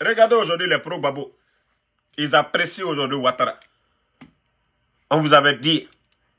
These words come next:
trouvez d'autres méthodes pour lutter contre l'État. Vous n'avez pas compris.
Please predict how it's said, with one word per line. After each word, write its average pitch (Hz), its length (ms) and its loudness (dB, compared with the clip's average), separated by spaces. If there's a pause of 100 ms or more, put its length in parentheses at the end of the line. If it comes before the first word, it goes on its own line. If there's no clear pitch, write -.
(480)
trouvez 190 300 4
d'autres 185 280 2
méthodes 143 420 4 (120)
pour 151 140 0
lutter 156 300 0
contre 165 260 2
l'État. 120 360 -2 (420)
Vous 170 100 -8
n'avez 123 220 4
pas 123 160 2
compris. 120 600 -4